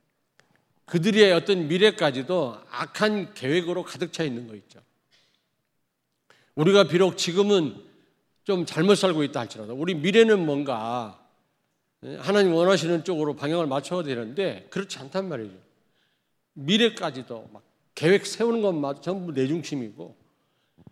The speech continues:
하나님과 전혀 관계없고 말이지. 그렇단 얘기죠.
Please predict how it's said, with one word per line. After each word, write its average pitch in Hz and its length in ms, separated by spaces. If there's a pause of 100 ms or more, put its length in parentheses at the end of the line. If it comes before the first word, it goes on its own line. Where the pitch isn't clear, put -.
(200)
하나님과 196 440
전혀 156 300
관계없고 151 640
말이지. 117 500 (1120)
그렇단 156 400
얘기죠. 98 420